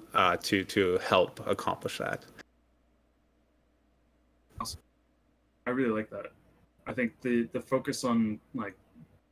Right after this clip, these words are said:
Speaker 2: being part of a greater collective is what you're saying, right?
Speaker 1: Yeah, absolutely. And it's not like you're a team and, like, "Oh, well, who do we play?" I mean, we're just a team trying to accomplish a thing.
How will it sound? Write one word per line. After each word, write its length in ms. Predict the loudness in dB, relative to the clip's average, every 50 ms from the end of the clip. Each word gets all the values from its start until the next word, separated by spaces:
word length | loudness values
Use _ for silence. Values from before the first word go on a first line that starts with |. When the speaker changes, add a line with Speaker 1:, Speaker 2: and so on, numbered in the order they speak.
| _
Speaker 2:
being 300 | 0 2 4 6 6 4
part 400 | 2 -2 -2 0 0 0 0 -2 -4 -6
of 100 | -6 -6
a 60 | -6
greater 300 | -4 -2 -2 -2 -2 -4
collective 600 | -6 -6 -4 -4 -4 -4 -6 -10 -12 -12 -14 -16 -20 -20 -20 _ _ _ _ _ _ _ _ _ _ _ -14 -12
is 220 | -10 -10 -10 -12 -14 _
what 160 | -8 -8 -8
you're 120 | -8 -10 -10
saying, 320 | -10 -10 -10 -10 -12 -10 -4
right? 200 | -4 -2 -2 -4 -6 _ _ _ _ _ _ _ _ _ _ _ _ _ _ _ _ _ _ -20 -20 -20 -20 -20 -20 -20 -20 -2 4
Speaker 1:
Yeah, 160 | 6 6 6 6
absolutely. 500 | 4 2 2 4 2 2 2 2 -2 -4 -6 -12 -20 -20 -20 _ _ -8 0
And 80 | 2 4
it's 120 | 6 6
not 80 | 6 6
like 140 | 6 6
you're 120 | 8 8 8
a 40 | 6
team 340 | 6 2 2 2 2 2
and, 100 | 0 -2
like, 240 | -2 -4 -4 -6 -8 -12 -20 -20 -20 _ _ _ 2 4
"Oh, 80 | 6
well, 160 | 8 8 8
who 140 | 6 4 2
do 80 | 2 4
we 100 | 2 2
play?" 360 | 2 2 2 4 4 4 2
I 80 | 0 0
mean, 200 | -2 -2 -2 -2
we're 80 | -2
just 240 | 0 -2 -2 -2 -4
a 40 | -8
team 420 | -6 -2 0 0 0 0 0 -4 -6 -10 -18 -20 -20 _ _ -8 -4
trying 280 | 0 4 4 4 4
to 80 | 4 0
accomplish 500 | 0 0 0 -2 0 0 -2 -6 -6 -8
a 80 | -8
thing. 260 | -8 -8 -8 -8 -8